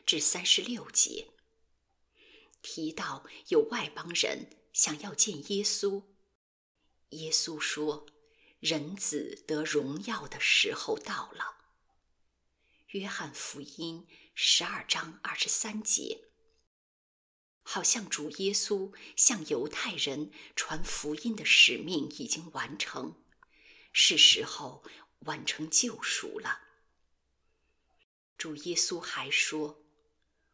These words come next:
：“我实实在在地告诉你们，一粒麦子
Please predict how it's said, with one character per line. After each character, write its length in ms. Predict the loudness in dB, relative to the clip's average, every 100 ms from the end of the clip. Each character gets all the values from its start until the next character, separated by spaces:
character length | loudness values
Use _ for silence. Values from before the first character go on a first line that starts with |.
| _ _ _
：“我 200 | -8 -2
实 340 | 2 4 4 4
实 420 | 4 4 0 -2
在 300 | -4 -6 -6
在 300 | -6 -8 -8
地 180 | -10 -10
告 240 | -8 -6 0
诉 240 | 0 -2
你 180 | -8 -10
们， 320 | -10 -10 -14 _ _ _ _ _ _ _ _ _ _ -14
一 180 | -8
粒 160 | -4 -2
麦 380 | -2 -4 -6 -4
子 400 | -2 -2 -4